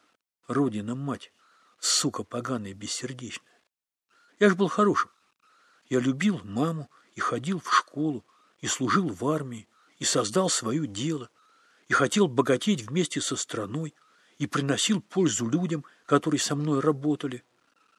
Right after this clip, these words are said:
И в результате я помойная крыса. Век мой недолог.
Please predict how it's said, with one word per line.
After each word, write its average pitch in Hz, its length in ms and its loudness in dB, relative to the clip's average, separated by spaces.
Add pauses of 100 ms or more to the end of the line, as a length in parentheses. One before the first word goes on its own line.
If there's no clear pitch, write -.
И 120 80 -6
в 117 60 0
результате 127 600 -2 (420)
я 165 120 0
помойная 131 520 -6
крыса. 113 460 -8 (720)
Век 135 260 -6
мой 101 160 -6
недолог. 98 640 -12